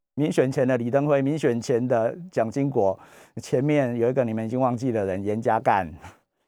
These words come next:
严家淦当总统的过程是跟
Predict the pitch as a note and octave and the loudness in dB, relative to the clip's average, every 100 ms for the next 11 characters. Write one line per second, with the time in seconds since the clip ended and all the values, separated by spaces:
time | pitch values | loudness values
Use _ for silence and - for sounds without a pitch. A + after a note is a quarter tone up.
0 | - C3 D3 D3 C#3+ C#3+ D3 C3+ C#3+ G#2 | -6 2 2 2 2 0 2 -2 0 -2
1 | G#2 G#2 G#2 G2 G2 G2+ - B2+ A#2 G2+ | 0 0 0 0 -2 -2 0 0 0 -6
2 | B2+ A#2+ A#2+ B2 | -4 -2 -2 -4